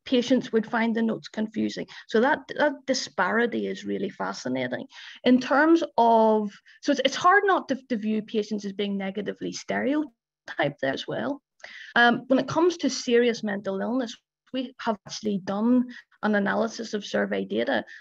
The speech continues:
and looked at patients with diagnosed with schizophrenic disorders, major depressive disorders, um, bipolar disorders. They report even greater benefits from reading their notes and, uh,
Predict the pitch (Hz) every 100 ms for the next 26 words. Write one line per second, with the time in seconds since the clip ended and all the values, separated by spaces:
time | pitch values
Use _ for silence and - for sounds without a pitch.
0 | - 220 220 233 233 - 208 - - 208
1 | 208 - 208 202 - 202 202 196 - -
2 | - - - 208 208 214 202 208 - 196
3 | - - - - 196 226 247 240 254 233
4 | 226 220 226 214 - 220 214 220 202 208
5 | 208 202 208 208 208 196 208 202 - -
6 | - - - 202 202 202 208 - - 208
7 | 202 233 226 233 240 254 247 214 - -
8 | - - _ _ 214 269 285 320 302 240
9 | 240 240 - 220 208 - - _ - 226
10 | 220 220 214 220 220 240 240 240 190 196
11 | 202 226 - - - 120 120 120 123 123
12 | 123 123 117 - - - _ _ - -
13 | _ 233 233 - -